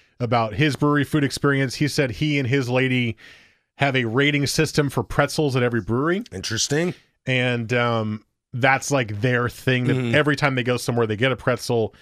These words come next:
Speaker 1: and they rate it. And, uh, he was like, "I kind of agree that," uh, he said, "I never really thought about it, but yeah, brewery food, it's like you just kinda know what you're getting,"
Speaker 2: Mm-hmm.
Speaker 1: which is safe and good, but you want that extra level.
Speaker 2: Right.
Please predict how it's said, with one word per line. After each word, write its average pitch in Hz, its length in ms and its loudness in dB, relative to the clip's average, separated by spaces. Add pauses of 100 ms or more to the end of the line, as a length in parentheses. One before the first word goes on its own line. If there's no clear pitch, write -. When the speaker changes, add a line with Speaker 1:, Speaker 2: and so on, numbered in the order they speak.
(180)
Speaker 1:
and 110 120 -2
they 95 60 -2
rate 151 220 4
it. - 160 -4 (920)
And, 123 300 0
uh, 120 120 2
he 131 200 0
was 135 220 0
like, 123 180 4
"I 120 80 2
kind 139 220 0
of 139 80 0
agree 151 240 0
that," 127 260 2 (600)
uh, 135 120 0
he 135 180 0
said, 180 160 0
"I 160 40 2
never 196 220 0
really 170 180 2
thought 156 260 2
about 110 280 0
it, 107 160 -6
but 117 220 0 (360)
yeah, 160 200 4
brewery 143 280 0
food, 165 260 0
it's 143 160 -6
like 135 200 0
you 123 80 -2
just 147 180 -4
kinda 180 240 -2
know 135 200 2
what 156 140 -2
you're 131 80 -8
getting," 113 360 -2
Speaker 2:
Mm-hmm. 117 320 -4 (140)
Speaker 1:
which 165 200 0
is 139 80 0
safe 262 400 0
and 160 160 -2
good, 147 460 2 (500)
but 131 180 0
you 131 80 0
want 135 200 0
that 127 160 0
extra 110 280 -2
level. 101 320 0
Speaker 2:
Right. 87 320 -4